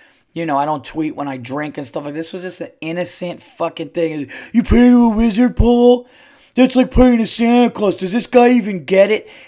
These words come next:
Like, and they were talking to me as if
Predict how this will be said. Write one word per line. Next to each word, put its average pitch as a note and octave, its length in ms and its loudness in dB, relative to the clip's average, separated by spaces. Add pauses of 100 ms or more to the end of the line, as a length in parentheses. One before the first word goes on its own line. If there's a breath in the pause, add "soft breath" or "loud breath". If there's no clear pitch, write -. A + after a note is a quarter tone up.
Like, F#3 180 -4
and F#3+ 160 -4
they G3+ 80 -6
were G3 140 -2
talking F#3+ 520 -8
to F3 140 -8
me E3+ 440 -4
as D3+ 260 -6
if - 600 -12